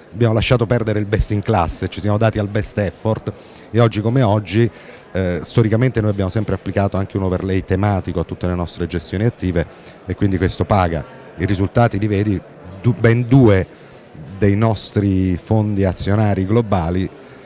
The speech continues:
hanno vinto il premio alto rendimento come migliori fondi S R I quest'anno, quindi con due strategie tra l'altro diverse, complementari tra loro, quindi ti fa capire che a prescindere dallo stile di gestione, a prescindere dalla filosofia di investimento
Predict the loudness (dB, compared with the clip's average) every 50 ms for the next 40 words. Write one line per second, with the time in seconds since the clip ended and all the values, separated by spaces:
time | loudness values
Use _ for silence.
0 | -20 -20 -18 -10 -6 -4 -2 0 0 0 0 -2 -2 -2 -2 0 0 -2 -2 -2
1 | -2 -2 -2 -2 -2 -2 0 0 -2 -2 -4 -4 -4 -4 -2 -2 -2 -2 -2 -2
2 | 0 2 2 2 0 0 -2 -4 -2 -2 -2 -2 0 0 0 2 0 0 -2 -4
3 | -6 -6 -8 -6 -6 -6 -6 -6 -6 -4 -4 -6 -8 -8 -10 -20 -20 -20 -20 -20
4 | -6 -2 0 2 4 4 4 4 4 2 2 2 2 2 2 2 2 2 0 0
5 | 0 0 0 0 2 2 2 2 0 -4 -14 -20 -20 -12 -6 0 2 2 2 2
6 | 2 0 0 0 0 -2 -2 -2 0 0 0 0 0 -2 -2 -2 -2 -4 -4 -2
7 | 0 0 0 0 0 -2 -4 -4 -4 -4 -4 -4 -6 -6 -4 -4 -4 -4 -2 0
8 | 0 0 0 0 -2 -2 -2 -6 -14 -20 -20 -18 -6 -4 -4 -2 0 0 0 0
9 | 0 0 0 2 2 2 2 2 2 0 -2 -2 -4 -4 -4 -2 -2 0 -2 -2
10 | -4 -4 -6 -2 0 2 2 2 2 0 -2 -6 -6 -8 -8 -8 -6 -6 -6 -4
11 | -2 -2 -2 0 0 -2 -2 -4 -6 -10 -20 -20 -20 -20 -20 -8 -4 0 0 2
12 | 2 2 2 2 2 2 0 0 2 2 2 2 0 -2 -2 -2 0 0 0 0
13 | -2 -2 -2 -2 -2